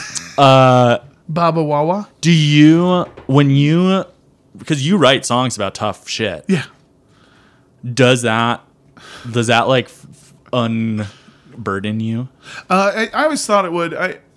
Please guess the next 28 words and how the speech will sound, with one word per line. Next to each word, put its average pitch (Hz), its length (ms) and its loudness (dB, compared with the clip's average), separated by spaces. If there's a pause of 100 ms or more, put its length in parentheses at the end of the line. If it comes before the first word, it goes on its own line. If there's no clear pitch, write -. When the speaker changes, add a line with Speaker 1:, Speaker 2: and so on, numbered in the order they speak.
Speaker 1:
I 190 100 -4
just, 185 280 -6
like, 165 360 -2
um, 147 400 -4 (440)
no. 165 340 0 (460)
Speaker 2:
No. - 160 -14 (380)
It 117 180 -4
can 120 160 -2
still 98 340 -4
be 82 460 -16
there, 76 280 -12
like, 95 180 -10
the 95 140 -8
bad 92 360 -6
Speaker 1:
Yeah, 175 420 -2
Speaker 2:
feelings 175 220 -2
can 254 140 2
still 226 240 -6
be 196 60 -6
there. 185 100 -8
Speaker 1:
usually, 175 240 -14 (180)
you 220 220 -4
know, 214 760 -6
you 226 260 -4
know 208 160 0
me 165 120 -2
well 156 260 -4
enough. 147 420 -8